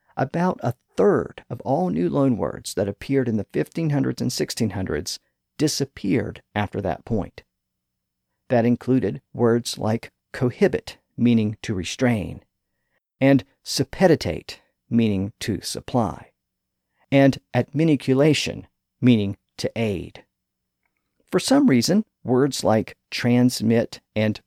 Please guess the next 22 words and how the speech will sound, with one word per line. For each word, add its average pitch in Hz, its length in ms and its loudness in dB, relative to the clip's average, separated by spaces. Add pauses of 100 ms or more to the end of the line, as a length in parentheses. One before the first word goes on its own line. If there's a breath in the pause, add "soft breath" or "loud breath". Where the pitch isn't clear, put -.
remit 131 640 0
survived 160 600 -2
in 98 100 -2
the 85 100 -4
language, 78 480 -8 (520)
but 110 120 2
the 147 60 2
related 147 460 0
word 113 380 4 (400)
demit, 160 640 2 (140)
meaning 113 300 4
to - 120 -6
dismiss, 175 680 0 (220)
disappeared. 98 640 -4 (1160)
And 180 160 4
though 226 200 6
the 185 180 0
debate 208 340 4
over 226 180 4
loan 139 280 6
words 107 340 4
was 117 240 2